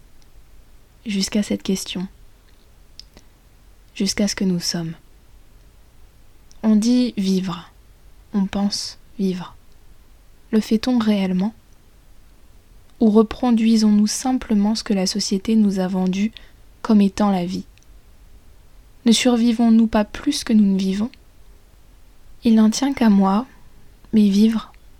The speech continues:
c'est pour moi tout faire pour partir à la rencontre de qui nous sommes vraiment. Et je dirais même en dehors de toute influence extérieure, afin d'incarner totalement ce que nous sommes.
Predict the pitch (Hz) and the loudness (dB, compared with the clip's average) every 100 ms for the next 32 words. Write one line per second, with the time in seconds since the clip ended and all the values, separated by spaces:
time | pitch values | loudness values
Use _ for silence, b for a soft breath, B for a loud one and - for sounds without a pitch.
0 | - - 254 220 233 254 262 - 247 220 | -20 -4 -2 0 2 2 0 -4 -8 -8
1 | - 214 226 - - b b b - 226 | -2 -2 -2 -6 -20 b b b -4 0
2 | 233 220 - 262 226 208 190 202 - 233 | 2 0 0 0 2 0 0 -4 -2 -4
3 | 220 208 196 - - 220 208 - 220 208 | -4 -2 -2 -4 2 4 4 0 0 0
4 | 226 - - 196 202 202 190 196 - - | 0 -4 -6 -2 0 0 0 -4 -12 -20
5 | - b b b b b b - _ - | -20 b b b b b b -20 _ -20
6 | - 226 208 214 233 226 240 269 254 - | -6 -2 0 2 4 4 4 2 0 -8
7 | - - 226 208 214 247 214 208 - 262 | -20 -6 2 2 4 2 0 -4 -6 -8
8 | - - - 220 214 - 214 214 220 - | -8 -18 -6 -4 -4 -2 -2 0 -4 -8
9 | - 214 208 190 208 - - - - - | -4 -2 0 -2 -6 -12 -20 -20 -20 -20
10 | - - - - 208 - 226 214 208 214 | -20 -20 -20 -8 -6 -4 0 2 2 2
11 | 214 208 214 220 220 - 262 233 214 190 | 0 2 2 2 0 -2 0 2 2 0
12 | 202 - - - - 214 196 196 220 190 | -6 -18 -16 -14 -6 -2 -2 -2 -6 -8